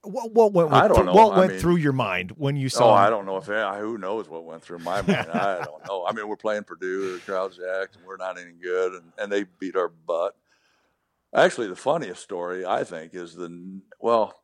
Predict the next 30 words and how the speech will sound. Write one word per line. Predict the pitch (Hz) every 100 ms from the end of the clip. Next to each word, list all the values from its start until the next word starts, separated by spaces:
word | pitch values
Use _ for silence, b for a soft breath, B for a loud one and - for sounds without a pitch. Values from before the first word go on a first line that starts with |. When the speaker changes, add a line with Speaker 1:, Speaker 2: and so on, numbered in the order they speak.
| b b b
Speaker 2:
I | -
think | 208 -
Coach | - - -
coached | - 110 -
the | -
next | 82 90 -
game. | - 82 76
Again, | 85 98 90
you | 92
might | 92
have | 85 -
to |
look | 85 85
up | -
the | -
records, | 85 80 - - -
see | - -
if | 90
my | -
memory's | 87 90 85 82
right. | 87 90
I |
think | 135 113
he | 101
coached | - 92 92 -
the | -
next | 82 80
game. | - - - _ _ _ b b b b b b b _
And | 95 92 110
then | 151 139 123 110 110